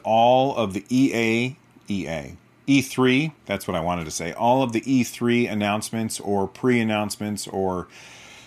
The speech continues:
lack of announcements are gonna start happening really, really soon. And one of those things is that E A is kind of passing on E three this year. That's why I said E A before. Um,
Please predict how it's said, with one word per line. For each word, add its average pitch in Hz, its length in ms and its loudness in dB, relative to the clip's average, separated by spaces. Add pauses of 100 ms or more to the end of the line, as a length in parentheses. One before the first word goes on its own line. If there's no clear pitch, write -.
(320)
lack 101 420 2
of 147 100 0
announcements 147 600 0
are 110 80 2
gonna 104 180 0
start 104 300 0
happening 101 520 -2
really, 98 320 2
really 98 240 2
soon. 104 400 -4
And 107 260 -2
one 220 160 4
of 214 140 0
those 139 300 2
things 113 640 -2
is 120 460 2
that 107 320 0
E 120 200 2
A 101 260 0
is 95 300 -2
kind - 260 -6
of - 80 -6
passing 117 600 -2
on 92 420 -4
E 107 160 0
three 175 360 0
this 92 260 -2
year. 65 180 -10
That's 85 180 -12
why 76 160 -4
I 78 40 -8
said 78 240 -6
E 78 260 -4
A - 20 -4
before. 76 520 -8 (420)
Um, 101 480 2